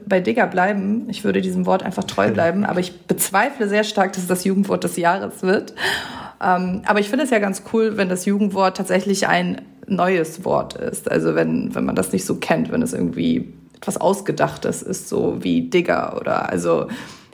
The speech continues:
Speaker 1: und nicht irgendwas wie bodenlos oder so, so dass man einfach ein Wort nimmt und es dann quasi un-, also dass man dem eine Uni-, neue Uniform gibt, so. Was ist denn dein Lieblingswort?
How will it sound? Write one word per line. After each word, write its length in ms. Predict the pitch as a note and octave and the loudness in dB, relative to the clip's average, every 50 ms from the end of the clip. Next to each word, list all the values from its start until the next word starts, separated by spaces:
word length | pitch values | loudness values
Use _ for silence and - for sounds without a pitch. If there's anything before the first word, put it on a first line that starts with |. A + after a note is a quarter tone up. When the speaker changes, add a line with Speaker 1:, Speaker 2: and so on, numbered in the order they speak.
| - _ - - - | -20 _ -16 -10 -4
Speaker 1:
und 100 | - F3+ | 0 0
nicht 140 | F#3 F3+ - | 2 2 2
irgendwas 300 | G#3 F#3 F3 E3+ F3 - | 2 2 2 2 2 0
wie 80 | F3+ | -4
bodenlos 680 | D3+ D3+ E3+ E3+ F3+ F3+ E3+ D#3+ - - - - - - | -2 2 2 2 2 2 0 -2 -2 -2 -2 -2 -2 -2
oder 200 | - - - - | -2 0 0 -2
so, 220 | - - - - - | -2 -2 -2 0 0
so 80 | - | 0
dass 140 | - - - - | 0 0 0 0
man 100 | E3 E3 | 0 2
einfach 320 | D#3+ D#3+ F3 E3+ - - E3 - - | 2 2 0 0 -2 -4 -8 -6 -2
ein 160 | G3 F3 E3 | -2 0 2
Wort 240 | F#3 F3 F3 F3 F3 | 2 2 2 2 0
nimmt 220 | F3+ E3+ E3+ E3 E3+ | 0 -2 -2 -2 -2
und 100 | E3+ E3 | -2 -2
es 140 | D#3+ D#3+ | -2 0
dann 160 | - F3 E3 E3 | 0 -2 -2 0
quasi 340 | - - D#3+ D#3+ E3 E3 | 0 0 0 2 2 0
un-, 580 | - - F3+ F3 F3 F3 F3 - - - - - - - | -2 0 0 0 0 0 0 -2 -4 -6 -6 -8 -8 -4
also 240 | - - F#3 E3+ E3 | 0 0 2 2 2
dass 180 | E3 E3 E3 E3 | 2 2 2 2
man 120 | F3+ E3+ E3+ | 0 0 0
dem 120 | E3+ F3 | 2 2
eine 180 | F3 E3+ E3+ E3+ | 2 2 2 2
Uni-, 220 | D#3 F#3+ F#3+ G3+ | 2 2 2 2
neue 280 | G3+ G#3 G3+ G3 G3+ F#3+ | 2 2 2 2 2 2
Uniform 520 | F#3 F3+ A3+ - - G3 F3 F3+ G#3 G3 | 2 0 0 0 2 2 2 2 2 0
gibt, 280 | - - C#3+ C3+ - - | -2 -4 -6 -6 -6 -8
so. 260 | - - - - - - - - - - - - - - - - | -6 -4 -4 -4 -4 -6 -10 -12 -14 -14 -16 -18 -20 -20 -16 -4
Was 200 | - F3+ F3 F3+ | 0 0 2 2
ist 140 | F#3+ F#3+ - | 0 -2 -2
denn 120 | F3+ E3 | 0 2
dein 500 | E3+ E3 E3 E3+ E3+ E3+ E3 D#3+ - C3+ - - - - | 2 2 2 2 0 -4 -8 -8 -10 -12 -14 -16 -8 -6
Lieblingswort? 760 | F3+ F3+ F3+ - E3+ F#3+ F3+ - - - - - - - - | -6 -4 -2 -2 -2 -2 -2 -4 -4 -4 -4 -4 -4 -6 -10